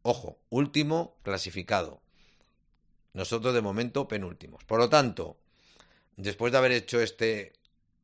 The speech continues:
paréntesis del tema de la Copa del Rey, vamos a recordar todos los partidos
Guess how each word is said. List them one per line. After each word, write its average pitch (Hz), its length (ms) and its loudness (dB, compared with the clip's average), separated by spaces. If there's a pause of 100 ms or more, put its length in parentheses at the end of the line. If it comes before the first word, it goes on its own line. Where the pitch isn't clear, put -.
paréntesis 120 580 2
del 95 140 -2
tema 113 180 -2
de 107 60 0
la 98 100 0
Copa 95 220 -2
del 113 140 2
Rey, 180 400 6 (640)
vamos 143 300 10
a 156 80 12
recordar 147 540 10
todos 165 260 12
los 143 280 12
partidos 160 880 8